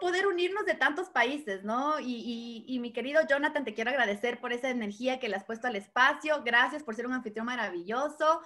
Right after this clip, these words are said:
También a mi Catita hermosa, que para mí siempre es un honor escucharle, toda ella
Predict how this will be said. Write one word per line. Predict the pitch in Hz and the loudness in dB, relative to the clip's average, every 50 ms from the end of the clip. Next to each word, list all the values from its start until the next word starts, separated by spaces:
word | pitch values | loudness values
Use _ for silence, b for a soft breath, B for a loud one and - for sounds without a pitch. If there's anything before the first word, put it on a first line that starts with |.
| B B B B B B - | B B B B B B -6
También | - 226 240 262 277 | -4 -2 0 0 2
a | 302 302 | 2 2
mi | 285 277 285 | 0 0 0
Catita | - 220 208 233 269 - 311 294 | 0 0 0 -2 -2 0 0 2
hermosa, | 285 277 262 247 247 247 262 277 294 302 302 311 302 | 2 2 2 2 2 2 2 2 0 0 0 0 0
que | 311 285 | 0 0
para | - 226 208 208 | 0 2 2 2
mí | 220 233 254 247 | 2 0 0 -2
siempre | 247 277 277 277 269 254 294 277 262 | -2 0 -2 -2 0 2 2 2 2
es | 269 254 | 2 0
un | 294 285 269 | -2 -4 -2
honor | 240 226 233 240 240 | -2 -2 0 0 0
escucharle, | 262 269 - 240 220 208 - 240 240 240 247 254 254 247 | 0 0 -2 -6 -14 -4 0 2 2 2 2 0 -2 -4
toda | 254 240 247 247 262 247 247 | -4 -2 2 4 4 4 4
ella | 254 240 269 277 294 294 294 | 2 2 4 4 4 4 2